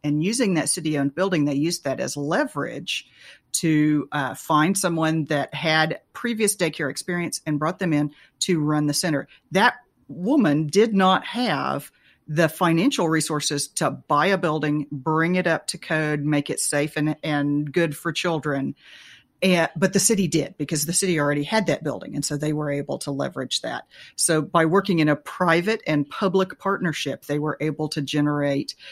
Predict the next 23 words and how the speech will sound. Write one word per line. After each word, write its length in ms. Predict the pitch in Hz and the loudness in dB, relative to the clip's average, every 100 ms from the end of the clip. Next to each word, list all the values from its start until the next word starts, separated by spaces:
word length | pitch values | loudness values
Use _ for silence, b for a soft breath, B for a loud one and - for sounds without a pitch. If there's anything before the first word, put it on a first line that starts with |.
| B B - | B B -12
I 80 | 151 | -8
don't 160 | 147 | -6
remember, 240 | 135 139 139 | -4 -4 -2
six 300 | - - 160 | -4 -4 -2
or 120 | 127 | -2
eight 220 | 147 - | -2 0
new 160 | 156 147 | 0 0
daycare 420 | 147 180 - - | -2 -4 -4 -4
slots 360 | - - - | -4 -4 -8
in 80 | - | -8
their 100 | - | -6
town, 300 | - 139 - 120 | -6 -8 -6 -4
which 200 | 160 - | -4 2
was 220 | 165 147 | 2 2
in 180 | 185 180 | 2 2
a 60 | |
town 260 | 170 165 160 | 2 2 2
of 100 | 151 | 4
under 200 | 151 151 | 4 4
a 60 | 143 | 2
thousand 380 | 147 139 143 143 | 0 0 0 -2
people. 300 | 269 214 185 | -2 0 0
So 220 | 180 | 2